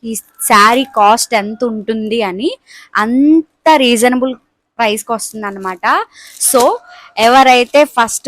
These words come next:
ఫైవ్ మెంబర్స్ ఉంటారో వాళ్ళకి నేను మాట ఇస్తున్నాను, ఫైవ్ శారీస్ గివ్ అవే ఇస్తాను. అలానే నాకు వన్ కే సబ్స్క్రైబర్స్ వచ్చిన తర్వాత ఫస్ట్ ఫైవ్ మెంబర్స్‌కి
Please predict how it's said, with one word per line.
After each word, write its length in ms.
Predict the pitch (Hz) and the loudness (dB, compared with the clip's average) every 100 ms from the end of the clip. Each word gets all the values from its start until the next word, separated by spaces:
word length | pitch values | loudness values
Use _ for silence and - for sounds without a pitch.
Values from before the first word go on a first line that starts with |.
| 262 | -2
ఫైవ్ 200 | 240 208 226 | 0 0 -2
మెంబర్స్ 320 | 220 240 - 226 | -2 -2 -2 -6
ఉంటారో 420 | 214 208 208 285 453 - _ _ | -4 0 0 0 -2 -6 _ _
వాళ్ళకి 360 | 226 233 233 240 233 | 2 2 0 -6 -10
నేను 140 | 220 208 | -6 -2
మాట 160 | 214 233 247 | -2 -2 -6
ఇస్తున్నాను, 540 | - 247 233 220 294 508 - - - _ _ | -8 -8 -6 -6 -6 -6 -10 -20 -20 _ _
ఫైవ్ 180 | 254 233 247 | -2 0 0
శారీస్ 320 | 220 214 214 196 | 0 -2 -6 -10
గివ్ 160 | 202 208 | -4 -2
అవే 140 | 214 214 | -2 -4
ఇస్తాను. 380 | - 214 226 339 - 226 | -6 -4 -2 -2 0 -2
అలానే 380 | 220 226 269 392 480 - | 0 -4 -6 -10 -14 -10
నాకు 260 | 240 233 370 392 247 | -10 -8 -6 -4 -2
వన్ 160 | 226 226 | -2 -4
కే 80 | 254 240 | -6 -6
సబ్స్క్రైబర్స్ 600 | - - 240 220 233 - - | -8 -4 -2 -2 -4 -6 -10
వచ్చిన 260 | 202 - 240 220 | -8 -8 -6 -4
తర్వాత 460 | 202 208 208 269 302 | -2 -2 -2 -4 -2
ఫస్ట్ 280 | 262 254 - - | -2 -2 -6 -2
ఫైవ్ 160 | 233 220 | -2 -2
మెంబర్స్‌కి 460 | 220 214 - 349 | -6 -6 -8 -6